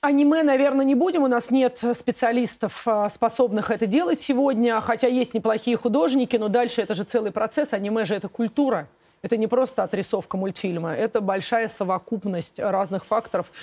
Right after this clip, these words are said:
которые, на мой взгляд, складываются в особую культуру. Но вот я говорю, что мы скоро выпустим нового «Умку», и мне кажется, что стилистика нового сериала «Умка» близка к аниме. Она вообще рассказывает про народы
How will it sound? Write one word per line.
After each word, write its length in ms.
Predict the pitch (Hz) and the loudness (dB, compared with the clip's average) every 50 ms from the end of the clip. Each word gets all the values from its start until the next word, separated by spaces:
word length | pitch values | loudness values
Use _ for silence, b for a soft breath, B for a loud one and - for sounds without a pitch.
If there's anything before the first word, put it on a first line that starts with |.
| B B B | B B B
которые, 300 | - 196 - 208 208 208 | -6 -2 -2 -2 -2 0
на 100 | 202 202 | 0 0
мой 140 | 226 233 | 2 2
взгляд, 240 | 240 220 208 196 180 | 2 2 0 -2 -2
складываются 680 | - - 226 208 214 214 208 214 208 190 165 - 196 | -2 -2 0 0 0 2 2 0 0 -2 -2 -4 0
в 40 | 180 185 | 0 0
особую 500 | 190 - - - 226 226 190 208 202 190 | 0 -2 0 0 0 2 2 -2 -4 -2
культуру. 480 | - 220 208 - - 190 160 151 147 - B B B B B B B | -2 -4 -4 -2 -4 -4 -4 -4 -6 -10 B B B B B B B
Но 380 | - 226 240 269 269 254 220 170 | 0 2 4 4 4 2 2 0
вот 160 | - 208 - | -2 0 0
я 100 | 240 233 | 2 2
говорю, 240 | 214 240 240 240 240 | 4 2 4 2 2
что 340 | - - - 190 - 269 - - | 0 0 -2 0 -2 -2 -2 -2
мы 140 | 226 240 226 | -2 -2 -2
скоро 260 | - - 247 220 214 | 2 0 2 2 2
выпустим 480 | 208 233 214 - 214 - - - 208 208 214 | 0 0 0 -2 -4 -4 -2 -2 -2 0 2
нового 320 | 220 220 208 208 196 214 | 2 2 2 2 0 0
«Умку», 540 | 196 - 285 330 359 359 269 - 220 180 170 B B B B B B - | 0 2 0 0 0 0 -2 -2 -2 -4 -6 B B B B B B 0
и 80 | 240 240 | 2 2
мне 320 | 233 254 262 285 339 359 | 4 4 4 4 2 2
кажется, 480 | - 277 220 208 175 208 196 - - 156 | 0 0 0 0 0 -4 -8 -8 -10 -12
что 180 | - - 233 | -8 -6 -6
стилистика 680 | - - - 262 247 247 254 214 - - - - 202 196 | -6 -2 0 0 2 2 0 -2 -4 -8 -8 -6 -4 -2
нового 320 | 208 214 202 190 190 185 | 0 0 0 0 -2 -2
сериала 480 | 180 - - 190 202 196 202 208 196 - | -4 -4 -2 0 0 0 0 -2 -2 0
«Умка» 440 | - 294 302 302 - 233 214 170 - B B B B _ - | 0 0 0 0 0 -2 -2 -4 -4 B B B B _ -4
близка 680 | 175 233 254 254 254 - - - - 262 262 262 254 | 0 2 2 2 2 0 -2 0 2 4 4 4 2
к 180 | 262 - - 254 | 0 -2 -2 0
аниме. 520 | - 240 220 214 214 226 226 220 208 185 | 2 2 2 2 2 0 0 0 0 -2
Она 140 | 185 190 202 | -2 -2 0
вообще 280 | 196 - 190 - 247 214 | -2 -2 0 0 0 0
рассказывает 680 | 202 190 - - 214 196 175 202 190 190 185 180 - | 0 -2 -2 -2 -2 0 0 0 0 0 -2 -2 -2
про 240 | - 214 202 190 190 | -2 0 0 2 0
народы 600 | 196 196 208 220 214 208 196 175 196 190 180 175 | 2 0 2 2 2 2 0 0 0 0 -2 -4